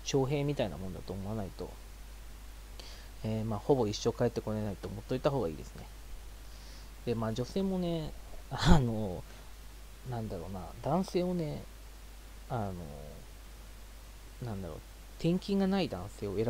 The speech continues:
ぶんだったら、大手以外にした方がいいですよ。だし、あの、転勤があっても、なんだろう、いいんだ、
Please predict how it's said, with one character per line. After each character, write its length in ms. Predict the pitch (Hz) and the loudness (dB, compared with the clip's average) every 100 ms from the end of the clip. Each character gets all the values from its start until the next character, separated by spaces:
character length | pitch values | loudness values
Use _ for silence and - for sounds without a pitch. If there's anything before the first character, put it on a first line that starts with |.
| 120 | 2
ぶ 100 | 101 | 0
ん 60 | |
だ 80 | 80 | -6
っ 40 | |
た 160 | - 98 | -6 -4
ら、 100 | 85 | -2
大 200 | 76 160 | 2 2
手 240 | - 80 - | 2 -6 -4
以 120 | 139 | 0
外 160 | 131 107 | 2 0
に 100 | 78 | -2
し 60 | - | -6
た 80 | |
方 160 | 98 110 | -2 -2
が 120 | 92 | 0
い 20 | |
い 120 | 107 113 | 0 -2
で 80 | |
す 120 | 87 - | -4 -10
よ。 80 | - - - - - - - - - | -12 -14 -14 -14 -14 -14 -14 -14 -4
だ 100 | 123 | 0
し、 340 | 113 123 101 80 - - - - - | 2 2 0 -4 -10 -14 -14 -12 -4
あ 140 | 104 | -2
の、 60 | 95 98 95 80 73 - - | -2 -4 -6 -8 -8 -10 -4
転 180 | 160 170 | -2 -2
勤 220 | - 175 | -2 -2
が 180 | 165 - - | -2 -4 -8
あ 60 | 175 | -8
っ 40 | |
て 220 | - - 107 | -8 -2 0
も、 320 | 110 110 - - - - - - - - - - - - - - | 0 -2 -2 0 2 4 2 -2 -2 -8 -10 -10 -14 -14 -12 -4
な 100 | 113 | -2
ん 80 | 107 | 0
だ 80 | 101 | -4
ろ 160 | 76 - - - - | -6 -10 -14 -14 -4
う、 40 | 190 | 0
い 40 | |
い 40 | |
ん 80 | 185 | 2
だ、 120 | 143 | 2